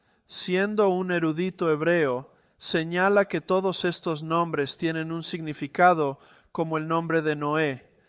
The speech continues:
que significa consuelo, solo en hebreo.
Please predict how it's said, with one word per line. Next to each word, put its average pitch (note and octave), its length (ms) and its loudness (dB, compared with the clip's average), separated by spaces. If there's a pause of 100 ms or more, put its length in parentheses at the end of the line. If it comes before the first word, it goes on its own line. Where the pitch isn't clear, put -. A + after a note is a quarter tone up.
(240)
que E3 140 -4
significa D#3 960 0
consuelo, D3 1000 -2 (340)
solo D3+ 600 0
en C#3+ 120 -6
hebreo. C#3 540 -2